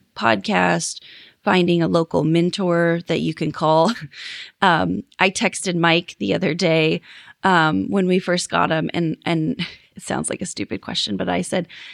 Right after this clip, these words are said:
"You know, I've scooped their poop pile. I got about ninety percent of the beads. Do I need to keep going and get a hundred percent?" And he was like, "You will never get them all."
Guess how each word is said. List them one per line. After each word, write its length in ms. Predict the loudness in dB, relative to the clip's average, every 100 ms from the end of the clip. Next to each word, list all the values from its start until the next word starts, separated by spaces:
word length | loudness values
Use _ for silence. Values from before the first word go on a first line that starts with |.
| -2
"You 80 | 2
know, 100 | 4
I've 200 | 2 0
scooped 380 | -4 -4 -4 -2
their 120 | -2
poop 280 | 0 -2 0
pile. 580 | 0 2 2 0 -2 _ _ _
I 80 | -2
got 320 | 4 4 6
about 280 | 4 4 2
ninety 480 | 2 4 4 2 -4
percent 360 | -4 -4 0 0
of 100 | -2
the 80 | -4
beads. 680 | -4 -2 -2 -4 -10 -16 _ -6
Do 220 | 0 4
I 100 | 4
need 280 | 4 0 0
to 80 | -4
keep 260 | -4 -4
going 340 | 2 2 4 2
and 140 | 0
get 180 | 2 2
a 40 | 0
hundred 280 | -2 -2 -2
percent?" 380 | -6 -4 -6 -4
And 100 | -4
he 120 | -2
was 160 | -2 -2
like, 160 | -4 -6
"You 140 | -2 0
will 80 | 0
never 300 | -2 -4 -6
get 180 | -6
them 160 | -6 -4
all." 220 | -4 -4